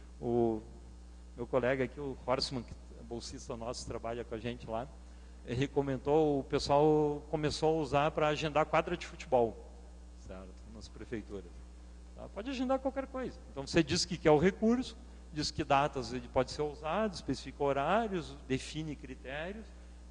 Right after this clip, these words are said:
e pronto, tá no ar um agendador de quadras de futebol.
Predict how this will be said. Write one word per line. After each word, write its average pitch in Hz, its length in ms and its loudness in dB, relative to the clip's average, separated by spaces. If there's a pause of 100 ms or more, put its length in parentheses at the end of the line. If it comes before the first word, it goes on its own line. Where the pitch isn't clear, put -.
(160)
e 220 160 -8 (280)
pronto, 190 300 -4 (140)
tá 120 100 -8
no 139 140 0
ar 139 200 6
um 156 140 -2
agendador 156 680 2
de - 100 -12
quadras 143 400 2
de - 80 -2
futebol. 117 500 -2